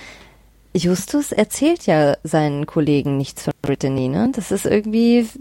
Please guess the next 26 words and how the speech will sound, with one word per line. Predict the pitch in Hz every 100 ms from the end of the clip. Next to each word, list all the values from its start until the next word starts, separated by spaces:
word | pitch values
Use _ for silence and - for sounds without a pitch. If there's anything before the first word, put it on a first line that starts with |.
| 233
äh, | - - 214
finde | - 226
ich | 226
irgendwie | 233 214 214
echt, | 214 208 - -
äh, | 226
ganz | 226 226 -
interessant, | - 233 - 220 165 -
warum | 165 175 185 175
er, | 185 170
also | 175 175
es | 175
kommt | 233 226
ja | 190
jetzt | 175 185
noch |
ein | 180
paar | - 180 220
Mal | 208 190
vor, | 190 185 185
dass | 190 196
er |
sie | 180 185
so | 180
ein | 175
bisschen, | 196 240 226 233